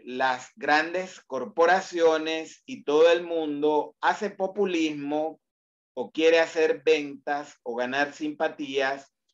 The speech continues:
con el tema del cambio climático y de las energías verdes. Este libro de Bill Gates no solamente es auto-, au-, audiolibro, sino que se puede comprar en papel según, eh, Word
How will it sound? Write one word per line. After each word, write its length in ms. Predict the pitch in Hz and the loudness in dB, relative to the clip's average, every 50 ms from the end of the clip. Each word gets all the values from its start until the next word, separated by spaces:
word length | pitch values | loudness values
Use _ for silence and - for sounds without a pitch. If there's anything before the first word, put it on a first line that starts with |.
| _ _ | _ _
con 180 | - 131 135 139 | -12 -10 -8 -8
el 180 | 135 127 113 | -10 -10 -6
tema 380 | - 170 170 175 175 196 190 180 | 0 0 0 0 0 -4 -4 -2
del 260 | 170 147 135 120 101 - | 0 -2 -2 -4 -6 -2
cambio 440 | - 165 165 165 165 170 180 175 175 | 0 0 0 0 0 -4 -6 -6 -6
climático 1080 | 175 175 175 175 170 160 156 156 147 147 156 151 - - - 156 151 151 151 - - _ | -8 -8 -8 -6 -2 0 0 0 -2 -4 -10 -14 -10 -6 -2 -2 0 0 -2 -4 -6 _
y 420 | 139 151 156 160 165 170 165 160 - | -8 -6 -6 -6 -6 -8 -10 -12 -12
de 160 | 113 127 123 | -8 -8 -6
las 180 | 123 120 113 120 | -4 -4 -4 -6
energías 960 | 117 113 113 117 107 101 - 123 135 135 139 143 143 143 143 143 - - _ _ _ | -6 -10 -10 -10 -10 -12 -14 -14 -10 -4 -2 0 2 2 0 -2 -8 -20 _ _ _
verdes. 680 | _ 98 95 107 104 98 90 87 - _ 76 69 65 - _ _ _ _ _ _ _ _ _ _ _ _ _ _ _ _ | _ -14 -10 -10 -8 -8 -10 -12 -16 _ -20 -20 -20 -20 _ _ _ _ _ _ _ _ _ _ _ _ _ _ _ _
Este 320 | - 147 151 151 202 196 | -8 -8 -4 -2 -2 -2
libro 480 | 196 196 196 185 185 185 185 185 185 180 | 0 0 -2 0 0 0 2 2 2 2
de 200 | 175 151 135 123 | 2 -2 -6 -6
Bill 340 | 113 120 151 170 180 175 - | -4 -4 -4 -4 -4 -4 0
Gates 340 | 170 165 160 160 160 - 143 | 2 4 4 4 2 0 -6
no 220 | 143 143 139 143 | -8 -8 -8 -6
solamente 640 | 165 165 160 156 156 156 156 151 151 147 - 160 | -4 -2 0 0 -2 -2 -4 -6 -6 -6 -4 -4
es 60 | 156 147 | -2 0
auto-, 480 | 147 147 147 147 - - 165 156 - | 0 0 0 0 -2 -4 -4 -2 -2
au-, 300 | - 139 139 139 143 151 - | -2 -4 -4 -4 -4 -4 0
audiolibro, 840 | 143 143 143 147 151 165 170 165 160 151 143 139 139 151 156 151 | 0 0 0 0 0 -2 -2 0 0 -2 -2 -2 -4 -4 -6 -6
sino 400 | 151 - - 127 123 127 123 107 | -6 -8 -12 -12 -10 -10 -10 -12
que 100 | 120 127 | -12 -16
se 140 | - - 123 | -16 -14 -16
puede 480 | 104 - - 135 143 147 156 156 156 - | -14 -10 -6 -2 0 2 2 2 2 0
comprar 640 | - 165 160 156 - 160 151 147 147 147 147 - _ | -2 -6 -6 -6 -4 0 2 2 2 2 0 -4 _
en 320 | - 143 147 147 151 147 | -10 -8 -8 -8 -8 -6
papel 640 | - 160 156 156 - 156 143 139 139 139 147 147 - _ _ _ _ _ _ _ | -6 -6 -6 -4 -2 -2 0 0 0 -2 -4 -8 -10 _ _ _ _ _ _ _
según, 720 | - - 175 180 170 165 160 160 160 160 165 165 156 - - | -6 -4 -2 -2 -2 0 -2 -2 -2 -2 -4 -8 -10 -12 -8
eh, 260 | 120 123 123 120 117 | -4 -2 -2 -2 -2
Word 640 | 113 110 123 131 143 147 156 160 160 165 165 165 - | -4 -6 -4 0 2 2 4 4 4 4 2 0 -2